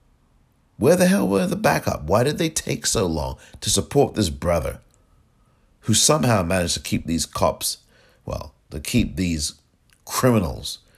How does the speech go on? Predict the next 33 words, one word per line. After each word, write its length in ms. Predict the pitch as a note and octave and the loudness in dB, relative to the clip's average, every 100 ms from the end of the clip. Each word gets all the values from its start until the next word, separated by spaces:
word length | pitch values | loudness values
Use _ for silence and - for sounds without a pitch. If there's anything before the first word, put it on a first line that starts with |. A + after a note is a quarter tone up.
| - | -8
these 280 | D2+ D#2+ - | -4 -2 -2
thugs, 560 | - - A2 D#2 C2+ - | -2 4 4 2 -4 -6
these 200 | E2 D#2 | -6 -6
terrorists 680 | - F#2+ G#2 C#2 A#1+ - - - - | -2 2 2 0 -4 -6 -10 -20 -6
away 540 | - F2 G#3 F#3+ - - _ _ _ _ _ - | -2 2 4 2 -2 -18 _ _ _ _ _ -2
and 100 | F#2+ | -2
at 180 | - | -2
bay 400 | D#2+ G#2 D#2 C2 - _ _ - | 0 2 2 -4 -16 _ _ -18
before 320 | - D#2+ G2 G2+ | -8 -2 2 2
he 100 | F2+ | 2
got 240 | F2+ D#2+ | 0 0
reinforcements. 840 | E2 D#2 D#2 C3+ C#3 B2 B1 - - _ _ _ _ _ _ _ _ _ _ _ _ _ _ - | -2 -4 -2 0 0 0 -6 -12 -16 _ _ _ _ _ _ _ _ _ _ _ _ _ _ -2
And 100 | A2 | 2
it 200 | G#2+ D2+ | 2 2
makes 260 | E2+ - | 0 0
me 140 | F2 D#2 | -2 -4
wonder, 440 | C#2+ G#2 C3 D2+ | 0 0 0 -2
I 60 | C2 | -4
mean, 260 | D2 D#2 | -8 -8
were 140 | D2+ D2+ | -6 -4
these 380 | D2+ G2 F#2+ - _ _ _ _ _ _ _ _ | -2 0 0 -4 _ _ _ _ _ _ _ _
backup 520 | - D2+ F#2+ - F#2+ | -4 2 2 2 2
officers, 680 | F#2+ F2+ F#2 F#2 G2 G2 - - _ _ _ _ | 2 0 0 0 0 -2 -6 -10 _ _ _ _
were 120 | D#2+ | -4
they 180 | F2 G2+ | 2 2
at 100 | D#2+ | 2
a 60 | |
Klan 500 | D2 - F#2 E2+ G#2 | -4 -6 -2 0 0
rally 460 | A2+ A2+ A#2+ D2 B2 - - | 2 2 2 -2 -6 -14 -12
or 140 | C2 | -10
a 40 | |
Klan 540 | C2+ - F#2+ G#2+ B2 B2 | -10 -6 0 2 2 0
meeting? 420 | C#3+ D#3 - G#3 | -2 -4 -6 -8